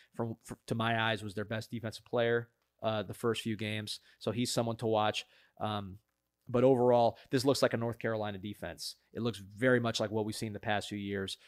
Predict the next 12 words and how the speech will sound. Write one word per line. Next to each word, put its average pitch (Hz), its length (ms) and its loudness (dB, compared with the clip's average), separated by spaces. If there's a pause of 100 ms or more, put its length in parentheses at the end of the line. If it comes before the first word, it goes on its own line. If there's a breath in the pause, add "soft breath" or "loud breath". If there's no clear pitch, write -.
(280 soft breath)
Big 127 180 4
plays 127 260 2
will 113 80 -2
be 117 200 -2
there, 113 160 2
whether 107 220 0
it's 98 100 -6
because 110 220 -8
of 95 140 -10
bust, 113 340 2 (220)
broken 110 300 -2
tackles, 107 540 0